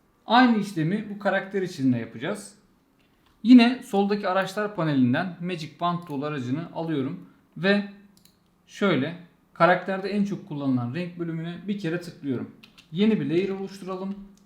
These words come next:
Yine kova aracımızı alalım. Paint Bucket Tool ve bu şekilde ama renk seçili olmamış. Heh, rengi de şöyle altla birlikte seçtim. Alt tuşuna basarak bir kere dokundum ve bu şekilde boyadım.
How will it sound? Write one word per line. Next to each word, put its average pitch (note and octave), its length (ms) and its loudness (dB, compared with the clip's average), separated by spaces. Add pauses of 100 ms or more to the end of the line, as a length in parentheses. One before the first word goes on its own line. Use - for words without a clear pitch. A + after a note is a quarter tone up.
(180)
Yine G3 220 2
kova E3+ 240 0
aracımızı B2+ 460 0
alalım. F3 440 -2 (1400)
Paint D3 380 -2
Bucket D3+ 380 -10
Tool F3 160 -8 (440)
ve F#3+ 200 -4 (280)
bu G#3 80 -6
şekilde D3+ 640 -6 (360)
ama D3 260 -4
renk D3 200 -6
seçili C#3 300 -16
olmamış. B2+ 380 -6
Heh, D#3 120 -6 (160)
rengi F3 260 -4
de D#3+ 80 -6
şöyle D3 360 -4
altla C#3+ 420 -4
birlikte B2+ 280 -6
seçtim. E3+ 520 -12
Alt C#3+ 280 -6
tuşuna C3 280 -4
basarak A#2+ 400 -12
bir C3 80 -14
kere A#2+ 240 -8
dokundum D#3+ 480 -8 (440)
ve E3+ 80 -6
bu G3+ 80 -2
şekilde E3 600 -6 (340)
boyadım. D3 360 -2